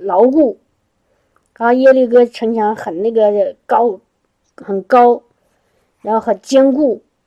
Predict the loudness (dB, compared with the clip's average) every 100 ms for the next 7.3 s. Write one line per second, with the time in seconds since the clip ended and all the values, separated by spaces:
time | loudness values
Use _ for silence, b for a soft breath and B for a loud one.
0 | b b b b -2 -2 2 2 2 0
1 | 2 2 2 0 -2 _ _ _ _ _
2 | _ _ _ _ -8 -2 2 0 -2 0
3 | 0 0 -6 -8 0 2 2 2 0 -2
4 | -4 2 0 0 -4 -4 -4 _ _ _
5 | _ _ _ _ _ _ -4 -2 0 0
6 | 2 2 0 2 2 2 -2 -2 -4 0
7 | 2 2 0